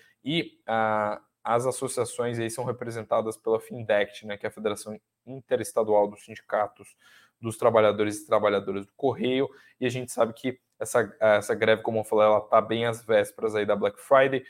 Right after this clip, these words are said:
e, ah, deve impactar, obviamente, as entregas aí, né? Muita entrega vai atrasar essa, essa greve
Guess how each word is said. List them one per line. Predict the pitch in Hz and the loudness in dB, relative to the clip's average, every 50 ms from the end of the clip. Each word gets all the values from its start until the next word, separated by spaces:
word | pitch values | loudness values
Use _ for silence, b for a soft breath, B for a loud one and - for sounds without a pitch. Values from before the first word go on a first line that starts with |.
| B B B B B - | B B B B B -8
e, | - 135 170 160 - - _ - - | -6 -4 -4 -4 -4 -8 _ 0 4
ah, | 117 117 117 113 113 110 113 - - | 6 8 8 8 8 8 6 4 -2
deve | 175 143 131 127 131 131 135 135 | 0 4 6 8 8 6 4 0
impactar, | 123 - 131 120 - - - 123 110 113 | -2 2 2 2 2 2 4 6 8 8
obviamente, | 113 113 127 123 110 107 107 107 - 123 | 6 6 2 -2 -2 -2 -6 -6 -4 -4
as | 113 107 | -6 -4
entregas | 117 120 117 - - 110 107 104 104 104 107 101 98 98 | -6 -12 -10 -4 0 2 4 4 4 2 0 -4 -4 -4
aí, | 101 101 101 107 110 110 | -4 -4 -2 -2 -2 -4
né? | 104 101 101 101 | -4 -4 -6 -6
Muita | 98 101 107 110 110 - 123 | -6 -8 -10 -10 -10 -8 -8
entrega | 120 113 - 113 110 110 113 110 | -10 -6 -2 0 2 4 4 4
vai | 113 110 107 | 2 2 0
atrasar | - - 120 117 110 107 110 107 | 2 4 4 4 4 4 2 0
essa, | 104 - 110 | 2 0 -2
essa | 104 - - - 123 | -2 -4 -6 -8 -8
greve | 110 104 113 107 107 110 107 113 110 | -6 -4 0 0 0 0 0 -4 -12